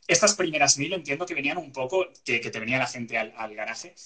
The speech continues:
entiendo que te venían directamente, eh, un poco de este hype que se había creado antes, ¿no? Esto que decías de, de, de esta gente que estaba esperando para esas gafas y venían directos a buscarlas.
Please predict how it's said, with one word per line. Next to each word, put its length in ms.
entiendo 320
que 80
te 60
venían 240
directamente, 840
eh, 300
un 80
poco 160
de 60
este 180
hype 300
que 80
se 100
había 160
creado 340
antes, 320
¿no? 120
Esto 180
que 60
decías 560
de, 300
de, 320
de 60
esta 180
gente 220
que 40
estaba 220
esperando 400
para 140
esas 240
gafas 600
y 100
venían 300
directos 420
a 60
buscarlas. 580